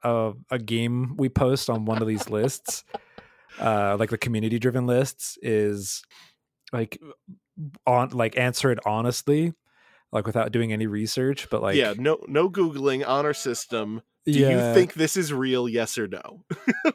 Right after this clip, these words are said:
Speaker 1: Yeah, that
Speaker 2: Oh,
Speaker 1: sounds like a great quiz. That'd be a
Speaker 2: gosh.
Speaker 1: lot of fun. Maybe I'll write
Speaker 2: <sighs>
Speaker 1: something up for, uh,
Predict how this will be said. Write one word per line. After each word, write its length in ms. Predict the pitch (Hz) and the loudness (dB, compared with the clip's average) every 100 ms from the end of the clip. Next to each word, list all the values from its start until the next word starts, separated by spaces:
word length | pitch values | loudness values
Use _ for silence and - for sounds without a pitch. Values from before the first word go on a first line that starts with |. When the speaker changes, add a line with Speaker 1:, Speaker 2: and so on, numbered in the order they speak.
| - 339 - - - - _ _ _ - - _ | -2 -6 -8 -12 -18 -20 _ _ _ -20 -20 _
Speaker 1:
Yeah, 220 | 104 95 | -4 -2
that 120 | 104 | -2
Speaker 2:
Oh, 20 | - | 0
Speaker 1:
sounds 180 | 120 110 | -2 -2
like 120 | 113 | -6
a 40 | |
great 280 | 98 104 98 | -4 -2 -2
quiz. 500 | - 107 101 107 - _ _ _ _ _ _ _ - | -2 -2 -2 -4 -10 _ _ _ _ _ _ _ -16
That'd 160 | - 107 | -8 -2
be 80 | 110 | 0
a 20 | |
Speaker 2:
gosh. 80 | 101 | 0
Speaker 1:
lot 120 | 101 | -2
of 80 | - | -4
fun. 380 | 104 101 101 - _ _ _ _ _ _ _ _ _ _ _ _ _ _ _ - | -6 -6 -10 -14 _ _ _ _ _ _ _ _ _ _ _ _ _ _ _ -2
Maybe 200 | 131 135 | 2 4
I'll 200 | 127 113 | 4 4
write 160 | 113 - | 0 0
Speaker 2:
<sighs> 0 | |
Speaker 1:
something 360 | 117 - 110 | -4 -4 -2
up 180 | 107 107 | -2 -2
for, 360 | - - 101 98 | -6 -4 -2 -2
uh, 420 | 95 95 95 | -4 -4 -6